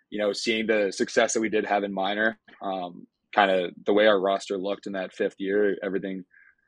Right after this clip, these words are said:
kinda coming into fruition with, um, you know, the guys my age with, with all that experience in minor together. You know,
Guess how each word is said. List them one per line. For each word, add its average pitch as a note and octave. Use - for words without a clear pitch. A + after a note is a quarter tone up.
kinda G#2
coming G#2+
into G2
fruition G#2
with, G2
um, F#2
you G2+
know, F#2+
the F2+
guys G2
my F#2+
age G2
with, G2
with G2+
all G2
that F#2+
experience F#2+
in F#2+
minor F#2
together. F#2+
You G2
know, F2+